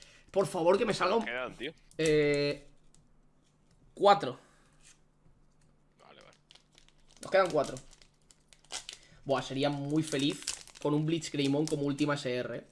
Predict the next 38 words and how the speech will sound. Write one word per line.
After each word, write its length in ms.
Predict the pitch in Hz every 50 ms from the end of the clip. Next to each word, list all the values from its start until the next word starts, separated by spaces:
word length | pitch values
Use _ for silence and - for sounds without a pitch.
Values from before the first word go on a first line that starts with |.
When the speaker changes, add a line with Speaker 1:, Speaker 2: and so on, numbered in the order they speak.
| _
Speaker 1:
Sería 280 | - - - 139 143 147
muy 200 | 143 147 151 143
feliz. 260 | - 143 131 131 127
No, 160 | 143 165 170 -
no 120 | 185 202
va 60 | 226
a 40 | 233
ocurrir. 460 | 226 180 180 175 160 151 123 113 107 - - - - _ _ -
Bli-, 160 | 190 185 202
Speaker 2:
Esquipea. 120 | 247 185
Speaker 1:
Blitzgreymon, 540 | 165 202 214 214 208 214 214 208 208 202 175
no, 100 | 165 160
perdón, 260 | 151 156 160 160 147 143
el... 320 | 143 - - 82 - - _ _ _ _ _ _ _ -
esquipeo. 480 | - - - - - 330 302 - - - - - - - - - - - - - _
Speaker 2:
Esquipeamos, 560 | - - - - 113 - - 110 117 113 95 92
a 40 | 95
ver 140 | 104 107 104
si 120 | - 110
el 80 | 107 98
chat 160 | - 101 101
lo 80 | 98
dice. 360 | 95 95 90 90 104 - - _ _ _ _ _ -
A 20 |
ver. 100 | 82 90 - _ - _
Speaker 1:
¡Pah! 580 | - 403 427 415 392 349 - 190 - - - - - _ _ _ _ _ _ _ _ _ _ _ _ _ _ _ - _ _ _ _ _ _ _ _ _ _ _ _ _ _ _ _
Speaker 2:
Está 200 | - - - -
guapa, 360 | 85 80 87 - - 117 117 95
¿eh? 180 | 95 113 - 294 - - -
Speaker 1:
Eh, 200 | - - - - -
es 120 | - 151
que 120 | - - 170
lo 120 | 165 156
peor 240 | 156 156 160 170 165
es 60 | 160
que 120 | - - 160
he 40 |
dicho 320 | 156 160 156 - - 147